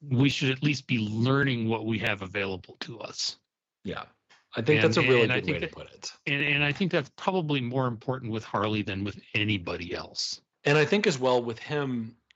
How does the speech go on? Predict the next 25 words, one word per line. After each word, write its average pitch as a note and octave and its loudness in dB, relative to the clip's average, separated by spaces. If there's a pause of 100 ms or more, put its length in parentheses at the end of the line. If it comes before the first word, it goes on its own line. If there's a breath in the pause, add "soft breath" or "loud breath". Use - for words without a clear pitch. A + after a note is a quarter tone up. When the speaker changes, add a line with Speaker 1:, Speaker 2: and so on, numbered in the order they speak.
(160)
Speaker 2:
with C#3 -2
the C3 -4
forwards, D3+ 2
there's, G#2+ -4 (100)
I, - -6
I C#3 0
wonder G3 4
if F#3+ 2
it's D3 -4
also A#2 2
partially F#2+ -6 (240)
because A2+ 0
Harley A2 2
is G2+ -6
more G2 -2
of F#2+ -4
a G2 -4
known G2 0
quantity, C3+ -2 (680 soft breath)
if C3+ 4
that C#3 4
makes C3 0
sense. C3+ -2 (100)
And A2 -2 (400 loud breath)
there's, A2 2